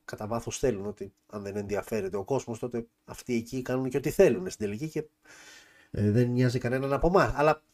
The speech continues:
γενικότερα, υπάρχει τώρα, εντάξει, λίγο περισσότερο χαβαλέ και λίγο καλύτερα. Η αλήθεια είναι, δεν περνάμε τόσο στις βουλευτικές εκλογές, όσο στις, ε, βουλευτικές, ε, για τους, ε, τοπικούς άρχοντες, βλέπε,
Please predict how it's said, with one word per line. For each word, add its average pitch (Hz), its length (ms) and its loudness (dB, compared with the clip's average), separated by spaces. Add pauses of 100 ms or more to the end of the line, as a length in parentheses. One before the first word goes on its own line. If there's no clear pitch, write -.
(120)
γενικότερα, 165 760 2 (1900)
υπάρχει 165 480 -2
τώρα, 139 240 4
εντάξει, 147 280 -2
λίγο 160 220 2
περισσότερο 156 480 0
χαβαλέ 131 400 -2
και 139 140 -4
λίγο 143 220 -2
καλύτερα. 139 520 0
Η 131 100 2
αλήθεια 139 280 0
είναι, 151 120 -2
δεν 151 100 -6
περνάμε 160 320 -2
τόσο 120 240 -6
στις 117 240 -2
βουλευτικές 110 640 -2
εκλογές, 107 560 -4
όσο 139 240 -4
στις, - 380 -6
ε, 120 100 0
βουλευτικές, 113 720 -6
ε, 135 80 0
για 123 180 -2
τους, - 200 -10
ε, 127 60 0
τοπικούς 123 480 -4
άρχοντες, 120 440 -2
βλέπε, 120 440 -2